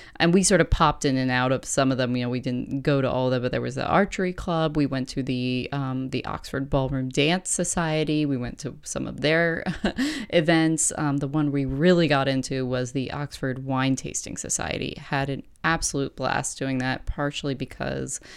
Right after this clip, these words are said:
we Americans were the ones who actually drank the wine. Can you believe they would actually spit it out? So we had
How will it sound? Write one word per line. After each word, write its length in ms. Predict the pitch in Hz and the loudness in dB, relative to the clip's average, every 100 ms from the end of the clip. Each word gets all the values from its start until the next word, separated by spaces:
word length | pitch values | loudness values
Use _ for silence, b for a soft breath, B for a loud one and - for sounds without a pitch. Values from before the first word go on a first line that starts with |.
| B B B - | B B B -8
we 680 | 143 147 143 139 135 131 - - | -2 2 4 2 2 -2 -4 -2
Americans 640 | 143 139 131 131 123 - | 0 0 0 -2 -4 -4
were 100 | 131 | -4
the 80 | 131 | -2
ones 420 | 127 123 120 - - - 143 | -2 -2 -6 -10 -16 -14 -6
who 120 | 139 | -2
actually 360 | 135 135 127 123 | -2 -2 -4 -4
drank 340 | - 123 123 | -4 -4 -4
the 100 | - | -6
wine. 360 | - - - - | -8 -8 -8 -6
Can 100 | 147 | -2
you 80 | 139 | -2
believe 260 | 143 135 | -4 -4
they 120 | 143 131 | -2 -2
would 100 | 143 | -4
actually 340 | 143 - 147 | -10 -10 -10
spit 260 | - 139 - | -8 -6 -6
it 120 | - | -6
out? 240 | - - | -8 -6
So 180 | - 143 | -4 -2
we 220 | 139 160 | -2 -2
had 220 | 160 127 | -2 -6